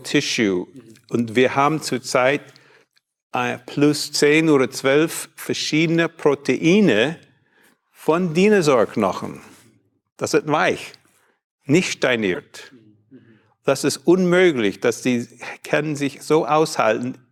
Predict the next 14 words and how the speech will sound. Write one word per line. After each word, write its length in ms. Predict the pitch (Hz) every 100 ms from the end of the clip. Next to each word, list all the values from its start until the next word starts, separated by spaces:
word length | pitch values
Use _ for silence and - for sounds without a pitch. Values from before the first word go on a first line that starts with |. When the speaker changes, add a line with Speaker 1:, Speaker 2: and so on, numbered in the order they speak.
| -
Speaker 1:
über 400 | 147 139 135 - -
einhunderttausend 1200 | 135 131 127 143 131 127 - 127 123 135 131 123
Jahre, 540 | 127 156 151 107 92 123 - - - _ _ _ _ -
überhaupt 540 | 147 135 123 131 -
kein 280 | - 120 117
Million. 640 | 113 113 139 123 87 - _ _ _
So, 220 | 135 131
und 220 | - 135
dann 160 | 147 139
haben 200 | 143 139
wir 80 |
noch 340 | 135 165 - - -
C 260 | - 147
vierzehn. 760 | 139 - 139 - 156 151 110 90